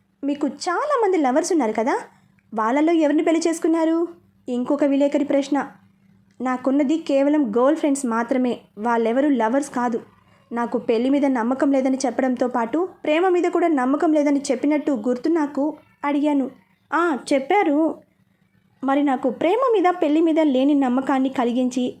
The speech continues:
తన ప్రేమ జల్లులో నన్ను తడిపి పెళ్లిలో ఉన్న అద్భుతమైన మాధుర్యాన్ని తెలిసేలా చేసింది నా భార్య అన్నాను చిరునవ్వుతూ. "సార్, ముందు మీ భార్యని పరిచయం చేయండి. మీలాంటి హాట్ పర్సనాలిటీని మార్చి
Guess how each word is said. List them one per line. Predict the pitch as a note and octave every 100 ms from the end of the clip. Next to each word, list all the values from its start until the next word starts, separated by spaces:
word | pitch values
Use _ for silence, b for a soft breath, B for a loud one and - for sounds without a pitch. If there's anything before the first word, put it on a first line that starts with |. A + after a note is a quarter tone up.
| B3+
తన | B3
ప్రేమ | B3 A#3 B3+ E4
జల్లులో | D4 B3+ B3+ B3 B3+
నన్ను | B3+ B3
తడిపి | B3+ B3 A3+ A#3+ A#3 - - b b _
పెళ్లిలో | C4 A#3+ C#4 D4
ఉన్న | D4 B3+ C4 -
అద్భుతమైన | A#3 A3 C4 E4 D#4 B3 C4
మాధుర్యాన్ని | C4+ G#3+ A3 C4+ D4 C#4 B3+
తెలిసేలా | B3+ A#3 B3 C#4 C4+ C4
చేసింది | A#3+ B3 C#4+ E4 - _
నా | B3+ B3
భార్య | G#3+ G#3+ A#3+ B3+ - _ _ _ _ _
అన్నాను | B3 A#3+ A#3+
చిరునవ్వుతూ. | C#4 B3 B3 C4+ A#3 C4 C4 - - _ _ _ _ _ _ -
"సార్, | - C#4+ C4 - -
ముందు | B3+ F4 A4+
మీ | F4
భార్యని | A3+ C4 F#4
పరిచయం | C#4 C4+ D#4
చేయండి. | D4 C#4 C4+ C4+ C4+ b b b b -
మీలాంటి | C4 B3+ B3 B3+
హాట్ | B3+ - E4 A4 -
పర్సనాలిటీని | C#4 D4 D4 D4 D4 C#4
మార్చి | B3 A3+ B3 B3+ C4